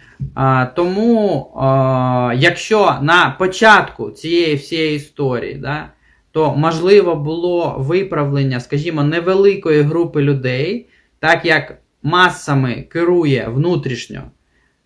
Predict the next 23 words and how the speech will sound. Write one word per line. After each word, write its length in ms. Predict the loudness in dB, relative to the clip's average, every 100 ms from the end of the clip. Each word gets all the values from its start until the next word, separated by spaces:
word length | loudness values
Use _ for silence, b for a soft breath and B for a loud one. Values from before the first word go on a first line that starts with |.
| -6
невелика 640 | 0 2 2 2 2 -2
група 340 | -2 -2 -4 -6
людей, 380 | -6 -6 -6 -4
вона 300 | -2 -2 -2
керує, 640 | -2 -2 -2 0 -2 -4 -8
а 100 | -6
також 540 | -6 -2 -2 -2 -10 -4
інформаційно 1000 | -2 0 2 2 0 -4 -4 -4 -8 -4
і 120 | -2
внутрішньо. 680 | 0 0 0 -4 -12 -14 -16 -18 b b b
Так? 260 | -4 -4 -2
І 120 | 0
якщо, 300 | 0 0 -12 _
то 380 | -2 -2 -2 -8 -8 -4
тут 220 | -4 -4
ще 300 | -2 -2 -2
наверху 460 | -2 0 0 -2 -4
можна 360 | -2 -2 -2 -2
було 220 | 0 0
виправити 540 | 0 0 0 -2 0
невеликою 640 | 0 0 0 -2 -4 -6 -6
кількістю 420 | -12 -14 -16 -12
людей. 300 | -12 -12